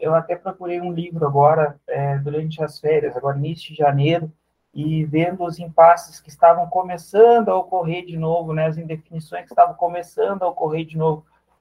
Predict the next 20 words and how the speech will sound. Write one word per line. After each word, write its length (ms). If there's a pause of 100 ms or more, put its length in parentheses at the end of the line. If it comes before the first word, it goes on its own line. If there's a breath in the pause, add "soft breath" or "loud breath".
sobre 240
o 40
Carnaval 500
de 80
Pelotas, 600 (300)
eu 140
busquei 360
um 120
livro 360
que 480
é 80
um 120
livro 240
muito 180
completo, 560
que 120
conta 280
essa 200
história 360
toda 420